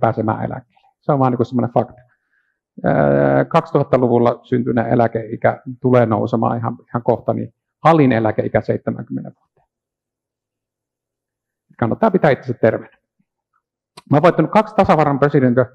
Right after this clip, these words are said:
kansainvälistyspalkintoa, ja sen palkinnon, joka on muuten tommonen, ja se on tuolla Blankon toimissa. Takana on Tarra kirjoittamalla suurin piirtein kirjoittanut: "Tällä pääsee linnan juhliin."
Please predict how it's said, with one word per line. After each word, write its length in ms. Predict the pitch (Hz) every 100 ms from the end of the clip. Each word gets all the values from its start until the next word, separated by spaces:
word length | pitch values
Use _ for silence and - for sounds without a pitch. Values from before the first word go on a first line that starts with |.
| _ _ _ _ _ -
kansainvälistyspalkintoa, 1300 | 160 156 127 123 120 - 135 131 123 110 113 117
ja 100 | 123
sen 200 | 135 135 - - - _ - _
palkinnon, 400 | 165 156 135 120
joka 160 | 117 120
on 60 |
muuten 260 | 117 117 120
tommonen, 560 | 139 131 117 110 104 - _ _ -
ja 80 | 127
se 60 | 120 -
on 100 | 131
tuolla 200 | 120 117
Blankon 340 | 113 151 120 107
toimissa. 380 | 123 120 120 _ _ _ -
Takana 360 | 147 151 139 131
on 80 | -
Tarra 220 | 151 135
kirjoittamalla 500 | - 113 110 110 113
suurin 260 | 120 113 107
piirtein 220 | 104 104
kirjoittanut: 360 | 104 - _ _ _
"Tällä 360 | - 147 170 156
pääsee 380 | - 139 139 135
linnan 300 | 131 120 113
juhliin." 460 | 110 107 _ _